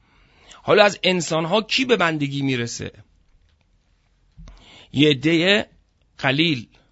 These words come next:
الا الذین آمنوا و عملوا الصالحات و قلیل ما هم،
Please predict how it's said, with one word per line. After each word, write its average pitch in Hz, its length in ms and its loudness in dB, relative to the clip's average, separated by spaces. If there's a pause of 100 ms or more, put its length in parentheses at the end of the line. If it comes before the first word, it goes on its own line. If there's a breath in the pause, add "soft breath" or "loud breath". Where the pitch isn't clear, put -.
(1400)
الا 127 160 -4
الذین 131 380 -2
آمنوا 156 420 4
و 135 80 2
عملوا 151 280 0
الصالحات 143 680 2
و 151 100 0
قلیل 196 560 -2
ما 151 440 2
هم، 117 460 -6